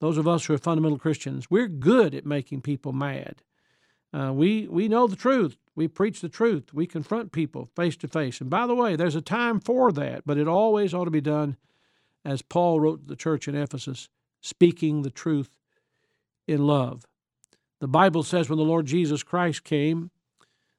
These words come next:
the Creator became a man without ceasing to be God. He came into the world, and the world rejected him. He came to his own, his own rejected him. But as many as received him, to them he gave you power to become the sons of God.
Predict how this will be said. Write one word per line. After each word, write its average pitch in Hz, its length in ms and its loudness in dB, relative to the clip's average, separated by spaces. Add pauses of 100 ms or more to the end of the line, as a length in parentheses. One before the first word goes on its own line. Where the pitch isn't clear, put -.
the 139 80 -8
Creator 180 800 2
became 151 400 -2
a 147 40 0
man 165 280 0
without 156 260 -4
ceasing 160 460 0
to 143 80 0
be 139 160 -2
God. 139 480 -4 (640)
He 143 120 -4
came 175 380 2
into 151 480 2
the 135 80 -4
world, 160 600 2
and 151 320 -8 (100)
the - 140 -6
world 156 260 2
rejected 143 480 -2
him. 160 220 -6 (340)
He 175 100 0
came 170 120 4
to 156 60 4
his 143 120 2
own, 160 280 2
his 135 120 0
own 160 200 0
rejected 135 420 -4
him. 151 180 -8 (1000)
But 160 140 4
as 135 120 0
many 208 200 6
as 185 60 2
received 202 440 0
him, 170 200 2
to 160 80 -2
them 170 240 0
he 180 60 -4
gave 165 220 0
you 151 80 0
power 160 220 -2
to 156 60 -2
become 151 260 -2
the 143 80 -2
sons 160 320 -2
of 147 80 -4
God. 139 400 -2